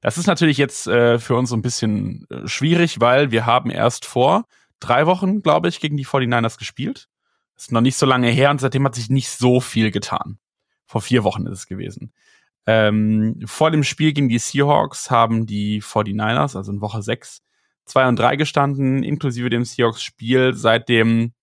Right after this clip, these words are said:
drei und eins. Also es hat, gibt einen, äh, positiven Trend. Ähm,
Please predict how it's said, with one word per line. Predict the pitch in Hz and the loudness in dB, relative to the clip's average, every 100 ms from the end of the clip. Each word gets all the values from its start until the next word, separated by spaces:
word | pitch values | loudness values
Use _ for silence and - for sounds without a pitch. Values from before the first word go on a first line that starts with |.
| _ | _
drei | 113 117 110 | -4 0 2
und | 101 | 2
eins. | 110 117 143 143 | 0 2 2 0
Also | 82 104 | -2 -2
es | 107 | -6
hat, | 120 - | -12 -14
gibt | - | -4
einen, | - 110 110 113 _ _ _ - | 0 0 -2 -4 _ _ _ -16
äh, | |
positiven | 104 143 123 117 - 107 107 | -4 -2 -2 -4 -6 -4 -4
Trend. | - 147 175 180 - _ _ - | 0 0 0 -4 -14 _ _ -10
Ähm, | 107 107 113 - | -6 -6 -6 -10